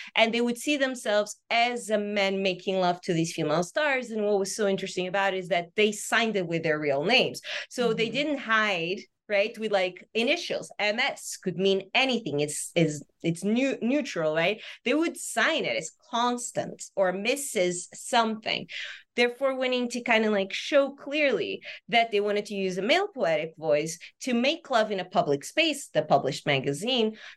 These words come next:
Speaker 1: to make love to the female star. So that, that is the chapter that I was, um, talking about, and how it, it defied what I wanted to do with this book. And at times, because these,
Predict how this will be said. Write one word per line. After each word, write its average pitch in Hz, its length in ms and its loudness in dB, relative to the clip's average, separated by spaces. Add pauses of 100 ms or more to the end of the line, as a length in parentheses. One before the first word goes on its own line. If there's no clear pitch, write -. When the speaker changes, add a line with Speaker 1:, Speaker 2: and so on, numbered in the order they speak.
(100)
Speaker 1:
to 262 100 0
make 247 300 0
love 208 260 2
to 214 140 -6
the 180 100 2
female 170 400 2
star. - 440 -4 (520)
So 190 600 0 (200)
that, 208 420 2
that 233 240 2
is 220 120 -6
the 214 100 -2
chapter 175 520 0
that 165 220 2
I 156 80 4
was, 147 380 -6
um, 143 340 2 (140)
talking 269 400 2
about, 180 300 2
and 185 120 -2
how 202 460 0 (560)
it, 208 280 4
it 254 220 0
defied 247 880 0 (160)
what 202 240 2
I 185 100 2
wanted 190 440 0
to 208 100 -8
do 180 220 2
with 175 100 2
this 175 160 -4
book. 175 260 0
And 170 280 0 (160)
at 185 200 2
times, 202 540 0
because 185 500 0
these, 175 480 0